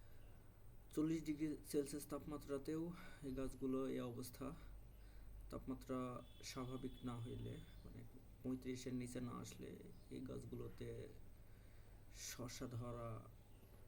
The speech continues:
সম্ভব কিনা জানি না, কি হবে আল্লাহই ভালো জানে।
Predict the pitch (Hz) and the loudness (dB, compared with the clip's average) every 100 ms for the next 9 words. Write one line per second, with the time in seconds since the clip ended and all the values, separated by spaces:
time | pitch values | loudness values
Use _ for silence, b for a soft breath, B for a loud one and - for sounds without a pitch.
0 | - - - - 120 123 123 - 120 113 | -10 -12 -10 -6 0 2 2 0 -2 -2
1 | 110 - 113 110 - - - - - - | -2 -4 -2 -4 -4 -8 -10 -8 -8 -8
2 | - - - - - - - - - - | -8 -10 -10 -10 -8 -10 -10 -10 -10 -8
3 | - - - - B B B B - - | -8 -8 -8 -10 B B B B -8 -8
4 | - 127 117 117 120 120 120 117 117 117 | 0 0 0 -2 -2 -2 -2 -2 -2 0
5 | 113 113 | 0 0